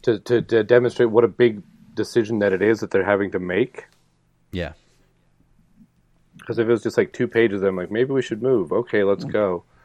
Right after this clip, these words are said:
Speaker 1: It doesn't seem like as that big of a deal. So maybe that was the whole point of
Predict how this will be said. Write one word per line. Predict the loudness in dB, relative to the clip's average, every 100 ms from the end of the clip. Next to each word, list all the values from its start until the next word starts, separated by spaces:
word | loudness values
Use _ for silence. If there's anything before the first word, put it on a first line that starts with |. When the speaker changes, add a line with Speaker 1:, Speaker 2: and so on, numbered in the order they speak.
| _ -20 _ _
Speaker 1:
It | -4 0
doesn't | 2 2 0 -6
seem | -4 -2
like | -4 -6 -6
as | -8 -4
that | -4 -4
big | -4 -8
of | -12
a |
deal. | -8 -6 -6 -10 -18 _ -16 -16 -16 -20 -20 -20 -20 _ _ _ _ _ _ _ _ _ _ _
So | -10 -4
maybe | -2 -2
that | -2 -2
was | -6 -10
the | -10
whole | -8 -8 -10
point | -12 -12 -10
of | -12